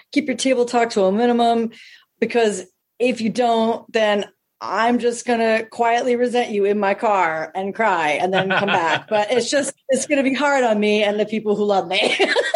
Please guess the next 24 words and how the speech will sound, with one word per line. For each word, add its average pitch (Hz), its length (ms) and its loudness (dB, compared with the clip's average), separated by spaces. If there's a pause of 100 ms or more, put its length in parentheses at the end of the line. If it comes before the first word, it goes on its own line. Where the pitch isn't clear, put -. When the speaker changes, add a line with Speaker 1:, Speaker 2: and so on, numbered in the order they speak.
(920)
Speaker 1:
It's 392 340 0
just 415 280 -2
so - 280 -2 (300)
funny. 277 240 4
I'm 254 80 2
like, 247 200 0 (680)
"Oh." - 840 0
<laughs> 214 60 2 (1700)
Speaker 2:
I, 135 220 0
I 156 120 2
was 160 140 0
once 156 220 0
told, 131 380 2
and 120 80 0
I've 117 80 0
said 135 120 0
this 127 140 -2
on 120 60 -4
the 107 80 -4
podcast 107 300 0
so 113 100 -2
many 107 100 0
times, 101 300 0
but 107 180 0